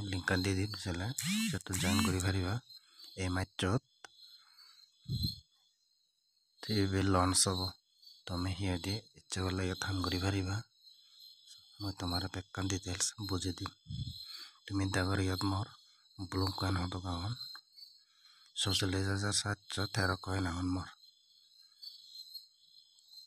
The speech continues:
সিহঁতে জইন কৰিবা, ইয়াত তুমি সিহঁতে টাস্ক আগে টাস্ক আনি কমপ্লিট কৰিলে তুমি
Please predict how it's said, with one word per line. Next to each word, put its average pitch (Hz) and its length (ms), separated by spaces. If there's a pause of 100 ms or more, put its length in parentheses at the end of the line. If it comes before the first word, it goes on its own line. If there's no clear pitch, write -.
(840)
সিহঁতে 92 300 (100)
জইন 101 200 (100)
কৰিবা, 104 280
ইয়াত 107 260
তুমি 98 240
সিহঁতে 101 280 (100)
টাস্ক 101 320
আগে 90 220
টাস্ক - 280
আনি 98 120 (100)
কমপ্লিট 92 400
কৰিলে 101 300 (680)
তুমি 95 200